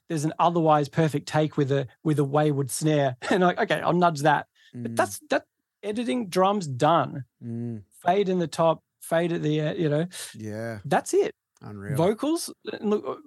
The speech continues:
Speaker 1: because I, I do develop artists, I am still having to do a lot of vocal editing, which is
Speaker 2: Mm-hmm.
Speaker 1: mainly comping and,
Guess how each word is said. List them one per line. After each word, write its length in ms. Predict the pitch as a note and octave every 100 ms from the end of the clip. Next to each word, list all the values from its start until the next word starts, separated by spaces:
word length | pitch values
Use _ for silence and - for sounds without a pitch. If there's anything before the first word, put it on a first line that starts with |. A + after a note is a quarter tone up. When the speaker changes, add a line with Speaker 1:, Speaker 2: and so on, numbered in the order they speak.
| F#3+
Speaker 1:
because 300 | G3 - A#3
I, 120 | G#3+ D#3 _ -
I 120 | D#3
do 260 | C3 D#3+
develop 420 | E3+ C#3+ C3+ A#2+ -
artists, 500 | D#3+ A#3+ D#4+ - - _ - _ _ _ _ _ -
I 120 | D#3+
am 520 | D#3 D#3+ D#3+ D#3 D3+ -
still 240 | - E3 D3
having 200 | C#3 C3
to 60 | B2
do 320 | B2+ B2 A#2+ D3
a 40 |
lot 200 | A#2+ A2+
of 60 | G#2+
vocal 380 | A#2+ C3+ D3+
editing, 340 | D3 G3 A#3 B3
which 200 | C3 A2+
is 260 | B2 G#2+
Speaker 2:
Mm-hmm. 180 | - -
Speaker 1:
mainly 400 | C3+ B2+ A#2+ A#2 - _ _ _ _ _
comping 420 | - C3+ C3+ B2+ A#2+
and, 320 | A#2+ A#2